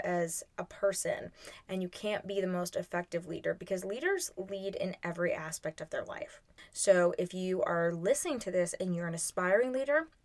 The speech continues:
know that you're already a leader right now. I don't believe in aspiring. I say that because people identify that, but you're, you are, you're already a leader. If you're listening to this and you identify with leadership,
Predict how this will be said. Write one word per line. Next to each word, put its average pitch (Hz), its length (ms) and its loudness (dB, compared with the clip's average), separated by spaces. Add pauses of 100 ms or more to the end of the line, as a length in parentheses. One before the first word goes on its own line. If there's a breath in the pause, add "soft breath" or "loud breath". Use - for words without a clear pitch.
(280)
know 233 300 8
that 294 220 12
you're 220 280 4
already 202 440 4
a 175 80 6
leader 180 280 2
right - 280 -4
now. - 280 -6
I 190 60 -8
don't 226 220 2
believe 214 500 4
in 185 120 0
aspiring. 156 800 -4 (520 loud breath)
I 190 80 -4
say 311 300 10
that 214 220 6
because 185 300 -2
people 190 300 6
identify 175 600 2
that, 156 200 -6
but - 180 -2 (180)
you're, 202 320 2 (360 soft breath)
you 226 140 6
are, 285 260 6 (100)
you're 233 280 2
already 302 420 6
a 220 80 4
leader. 196 380 2
If - 100 -4
you're 190 180 2
listening 202 380 0
to 190 100 -2
this 185 200 0
and 180 180 -2
you 175 100 0
identify 175 440 0
with 175 180 -4
leadership, 185 520 0